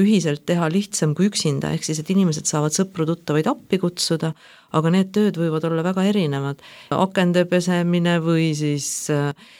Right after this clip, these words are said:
külaplatsi korrastamine või laste mänguväljaku ehitamine, ma tean, et on ka näiteks on kirikule kaltsuvaipasid kootud ja väga erinevaid asju tehtud, aga see ei ole ainult koristamine.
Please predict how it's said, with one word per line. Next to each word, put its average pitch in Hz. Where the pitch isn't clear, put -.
külaplatsi 185
korrastamine 165
või 156
laste 185
mänguväljaku 175
ehitamine, 156
ma 160
tean, 170
et 156
on 151
ka 147
näiteks 151
on 143
kirikule 170
kaltsuvaipasid 180
kootud 160
ja 151
väga 165
erinevaid 165
asju 233
tehtud, 156
aga 156
see 175
ei 170
ole 175
ainult 165
koristamine. 147